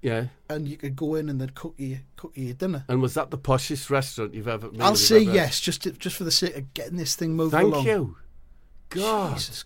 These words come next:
Speaker 2: Christ.
Speaker 1: Have you, um, what do you reckon? Do you, you know, what, what are your thoughts on hotel room service? What do you think about that?
Speaker 2: I, I generally stay in travel lodges. They don't have room service.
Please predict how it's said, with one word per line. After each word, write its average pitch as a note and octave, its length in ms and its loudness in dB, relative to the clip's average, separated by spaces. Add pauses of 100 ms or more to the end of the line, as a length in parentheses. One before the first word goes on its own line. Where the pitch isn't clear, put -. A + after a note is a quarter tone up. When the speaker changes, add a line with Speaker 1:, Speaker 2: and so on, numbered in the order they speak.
Speaker 2:
Christ. - 640 -14
Speaker 1:
Have D#3+ 220 0
you, G#3 420 -6 (100)
um, D#3+ 320 4
what G#3 200 2
do A#3+ 100 -4
you A#3+ 60 -2
reckon? F#3+ 400 2
Do A2+ 100 -4
you, D#3+ 60 -4
you D#3+ 60 -6
know, D#3+ 80 2
what, D3+ 380 -4
what D#3 200 -4
are - 20 0
your G3+ 120 6
thoughts F3 480 0
on A2 140 -2
hotel A#2 500 -6
room A#2 320 -6
service? F#2+ 480 -10
What C3+ 120 -8
do C#3 60 -10
you E3 60 -8
think C#3+ 260 -8
about G2+ 320 -6
that? G2+ 180 -8 (460)
Speaker 2:
I, E3 80 -8 (180)
I E3 60 -6 (180)
generally G3 480 2
stay - 220 -2
in E3 100 0
travel D#3 320 -6
lodges. C3+ 380 -6
They - 140 -10
don't C#3+ 200 -8
have C3+ 140 -8
room C3 220 -2
service. A#2+ 520 -12